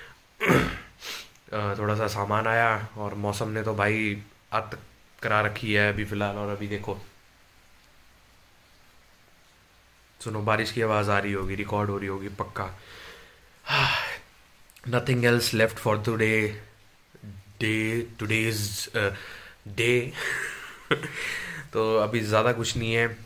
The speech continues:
और अभी इसके बाद थोड़ी देर के लिए या तो मैं पढ़ूंगा या तो थोड़ी देर फ़ोन चलाऊंगा और सो जाऊंगा, क्योंकि कल है मंडे और I think ये मंडे को ही व्लॉग आएगा, तो that may be a confusion for you। So इसीलिए मैं अपनी डे, टाइम या बार नहीं बोलता हूँ ताकि आप लोग कंफ्यूज ना हो।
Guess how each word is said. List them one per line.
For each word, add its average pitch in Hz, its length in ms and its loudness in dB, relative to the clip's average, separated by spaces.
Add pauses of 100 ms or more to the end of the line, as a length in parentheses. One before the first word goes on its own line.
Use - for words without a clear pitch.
(180)
और 107 140 0
अभी 113 240 0
इसके 117 220 0
बाद 113 320 6
थोड़ी 107 140 2
देर 107 160 0
के 107 60 -2
लिए 104 100 2
या 101 80 4
तो 104 160 -2
मैं 104 100 -4
पढ़ूंगा 107 360 0
या 104 100 2
तो 101 120 -4
थोड़ी 101 180 -6
देर 104 100 -2
फ़ोन 101 280 -4
चलाऊंगा 101 360 -4
और 98 140 0
सो 110 280 -4
जाऊंगा, 107 300 -2
क्योंकि 107 280 -6
कल 107 320 0
है 98 560 -6
मंडे 113 380 0 (380)
और 113 100 4
I 113 140 6
think 123 160 0
ये 123 60 6
मंडे 120 300 4
को 120 80 2
ही 123 100 8
व्लॉग 113 360 6
आएगा, 113 300 4
तो 110 500 2 (640)
that 110 180 0
may 113 200 0
be 110 140 4
a 110 80 -2
confusion 107 480 -2
for 104 180 4
you। 131 160 2
So 123 60 0
इसीलिए 113 440 2
मैं 113 120 2
अपनी 113 240 -2
डे, 107 500 2
टाइम 104 260 2
या 107 100 2
बार 107 380 4
नहीं 104 220 -2
बोलता 104 300 -4
हूँ 104 80 -4
ताकि 104 200 -2
आप 104 160 -2
लोग 104 160 -2
कंफ्यूज 104 440 -6
ना 98 340 4
हो। 117 320 0